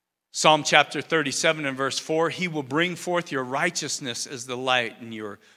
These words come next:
justice as the noonday." Number three is this, and this is our last one. Allow the change to begin today. Like, do not delay. Allow the change to begin today.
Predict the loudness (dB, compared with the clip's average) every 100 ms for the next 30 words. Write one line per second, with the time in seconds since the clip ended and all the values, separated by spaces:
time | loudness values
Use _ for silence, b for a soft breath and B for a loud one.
0 | b -10 -6 -4 -4 -6 -8 -8 -8 -10
1 | -12 -12 -12 -10 -12 -12 -16 -18 -20 _
2 | _ _ _ _ _ _ _ _ _ _
3 | -8 -6 -6 0 0 0 -2 -2 -2 -6
4 | -6 -6 0 2 2 0 -4 -6 -6 -6
5 | 0 4 6 4 2 B B B B -12
6 | -4 2 4 4 2 2 0 2 0 0
7 | -2 -2 0 -2 -4 -8 -10 -4 -2 -2
8 | -4 -12 _ _ _ _ _ -4 -4 -4
9 | -2 0 4 4 2 0 0 2 6 8
10 | 8 4 -6 -20 _ _ _ _ 0 4
11 | 8 8 8 0 -4 -2 0 -2 -6 -8
12 | -8 -8 -6 -6 -6 -10 -10 -4 -2 -2